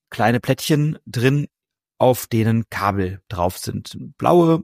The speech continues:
oder eben auch gerne mal gelbe oder rote. Und was ich möchte, ist, ich möchte entweder einen, äh, sogenannten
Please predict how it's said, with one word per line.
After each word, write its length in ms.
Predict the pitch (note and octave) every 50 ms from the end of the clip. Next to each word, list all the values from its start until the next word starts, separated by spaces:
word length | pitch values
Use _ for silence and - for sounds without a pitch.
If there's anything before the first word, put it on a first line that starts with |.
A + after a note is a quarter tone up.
| - _
oder 280 | - A#2+ A2+ A#2 -
eben 160 | - A2 G#2 -
auch 160 | - - -
gerne 200 | - G#2 G2 G#2
mal 200 | G2+ G2 G#2 G#2+
gelbe 400 | - - G#2 G#2+ G#2+ G2 A2 A2 - _
oder 180 | A#2+ G#2 G2
rote. 500 | F#2+ F#2+ F#2 A2 C#3 E3+ - - G#3+ A#3 - - - - - - - - - - _ _
Und 140 | - C#3
was 140 | A#2+ A#2+ A2+
ich 100 | A2+ F2+
möchte, 320 | F#2+ B2 D3+ D#3 - - -
ist, 200 | F#2 - - -
ich 120 | C3+ -
möchte 300 | - A#2+ A#2 - - -
entweder 360 | - B2+ A#2+ B2 A2 G#2+ -
einen, 380 | - G2 G#2 G#2+ A2 G#2+ G#2+ G#2 - - - - - _ _
äh, 220 | _ - B2 - B2
sogenannten 760 | G#2+ G2 - A#2 A2+ G#2 A2+ G2+ A2 G#2+ - - A#2 A2 -